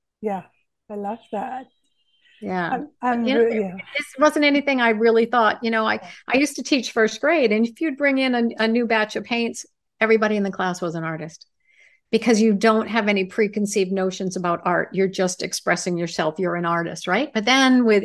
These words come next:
Speaker 2: age and time, you've got to worry about what other people think and all of that. And you kind of lose that artist that we're all born with. But I think then, like I said, but the more you, you get competent at something and the more you work at it and the more you build your confidence, you can feel that artist again.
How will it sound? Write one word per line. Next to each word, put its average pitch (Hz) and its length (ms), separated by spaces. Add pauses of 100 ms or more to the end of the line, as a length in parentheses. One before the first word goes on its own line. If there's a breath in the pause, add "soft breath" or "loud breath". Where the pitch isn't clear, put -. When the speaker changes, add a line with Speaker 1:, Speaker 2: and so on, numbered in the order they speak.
Speaker 2:
age 262 420
and 202 160
time, 262 380
you've 208 160
got 214 120
to 208 60
worry 202 220
about 190 220
what 202 160
other 254 200
people 240 300
think 233 260
and 190 120
all 254 280
of 214 120
that. 220 260 (380 loud breath)
And 220 140
you 269 60
kind 359 260
of 233 80
lose 254 320
that 185 260 (560)
artist 214 420
that 185 160
we're 202 180
all 185 140
born 180 420
with. 381 180 (960)
But 247 140
I 247 100
think 254 340
then, 240 180
like 240 160
I 247 60
said, 320 160
but 240 120
the 240 60
more 240 260
you, 262 320
you 226 140
get 226 200
competent 240 460
at 202 140
something 208 320
and 202 100
the 208 60
more 208 260
you 202 140
work 240 240
at 208 80
it 202 100
and 202 120
the 202 40
more 202 140
you 196 140
build 190 300
your 190 100
confidence, 226 520
you 185 80
can 190 160
feel 196 300
that 180 260
artist 185 400
again. 240 300